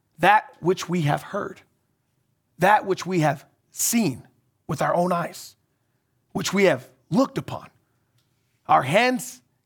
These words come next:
have handled concerning the word of life," or rather the word that brings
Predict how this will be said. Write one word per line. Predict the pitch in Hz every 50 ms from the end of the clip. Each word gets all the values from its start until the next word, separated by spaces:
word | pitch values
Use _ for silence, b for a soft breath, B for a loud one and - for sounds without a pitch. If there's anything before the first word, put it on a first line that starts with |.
| _ _ _
have | _ - 147 139
handled | 151 208 277 262 196 151 - - - - _ _ _ _ _ _ _ _ _ _ _ _ _
concerning | - 160 143 127 - - 202 214 208 180 156 139 131 123 - _ _ _ _ _ _
the | - 147 143
word | 135 139 147 160 160 156 143 131 127 - _ _ _ _ _ _
of | - 127 135
life," | 139 139 131 - - - - - _ _ _ _ _ _ _ _ _ _ _ _ _
or | - 139
rather | 151 151 156 147 139
the | 147 165
word | 143 139 143 143 143 135
that | 131 131 - - -
brings | - 143 143 135 131 120 - - -